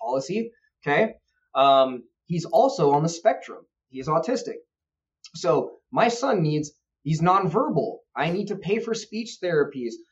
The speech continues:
There's so many things in life that doesn't have to be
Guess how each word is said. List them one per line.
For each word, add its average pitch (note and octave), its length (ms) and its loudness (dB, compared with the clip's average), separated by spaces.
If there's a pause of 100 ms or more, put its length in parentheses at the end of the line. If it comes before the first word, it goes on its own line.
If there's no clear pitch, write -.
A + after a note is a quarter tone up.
(100)
There's F3 260 -6
so A3+ 200 2
many B3+ 260 -2
things G#3+ 400 -4
in E3+ 160 -2
life D3 560 2 (260)
that C#3+ 280 2 (340)
doesn't A3+ 400 0
have A3 380 -4
to F3 120 -4
be D3+ 520 -4